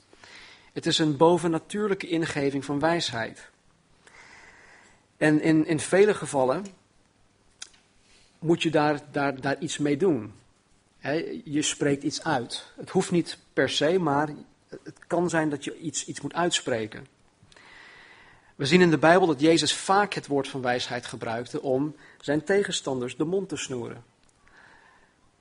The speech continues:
En deze gave is gewoon superhandig als je jezelf in een situatie bevindt waar je uit eigen kracht en wijsheid anders nooit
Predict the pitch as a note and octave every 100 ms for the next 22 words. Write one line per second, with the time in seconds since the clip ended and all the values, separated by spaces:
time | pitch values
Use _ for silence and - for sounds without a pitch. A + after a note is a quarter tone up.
0 | _ - D3+ D#3 D#3 - G3 G3+ F#3+ -
1 | D#3 - - - - D#3 D3+ D3+ D3 C#3+
2 | - - - A#3 - D3+ B2+ D3+ F#3+ C3
3 | C3+ - - - _ _ _ _ _ _
4 | - - _ _ _ - _ _ _ C#3
5 | D3 D#3 C#3 C3+ D3 C#3 C#3+ C3+ - C3+
6 | C3+ E3 - E3+ D#3+ - E3+ D#3+ D3 C#3
7 | C3 - - E3 F#3+ F3 D#3+ - D#3+ D#3
8 | - C3+ C#3 C3+ - C3+ B2+ - C3 B2
9 | A2+ B2+ C#3 C#3 C#3